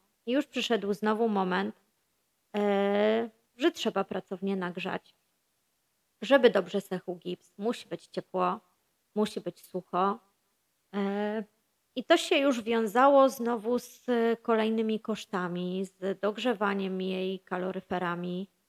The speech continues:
E, i stwierdziłam, że ja już nie chcę po prostu ani się męczyć z tym, że muszę tam dogrzewać, że,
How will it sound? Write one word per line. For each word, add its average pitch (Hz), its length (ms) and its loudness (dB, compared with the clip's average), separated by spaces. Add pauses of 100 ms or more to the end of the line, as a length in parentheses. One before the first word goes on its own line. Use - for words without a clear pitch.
(720)
E, 190 340 0
i - 160 -10
stwierdziłam, 233 800 -2
że 226 260 -2
ja 226 240 0
już 226 340 -4
nie 214 360 2
chcę - 220 -20
po - 160 -20
prostu - 480 -10
ani 202 480 -2
się 208 320 -2
męczyć 208 580 0
z - 100 -20
tym, 160 280 -10
że 170 180 -6
muszę 180 340 -8
tam 202 240 -4
dogrzewać, 185 760 -4
że, 185 600 -4